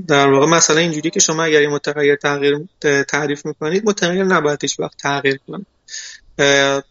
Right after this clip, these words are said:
اگر قرار تغییر کنی، متغیر جدید درست کنید و مقدارش رو نسبت به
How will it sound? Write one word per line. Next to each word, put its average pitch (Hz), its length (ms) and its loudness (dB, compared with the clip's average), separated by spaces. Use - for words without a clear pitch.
اگر 175 160 0
قرار 151 260 0
تغییر 147 420 -2
کنی، 175 260 -4
متغیر 165 520 -4
جدید 160 320 0
درست 233 380 0
کنید 226 460 -4
و 156 160 -2
مقدارش 160 640 0
رو 190 60 -2
نسبت 151 320 0
به 147 120 -10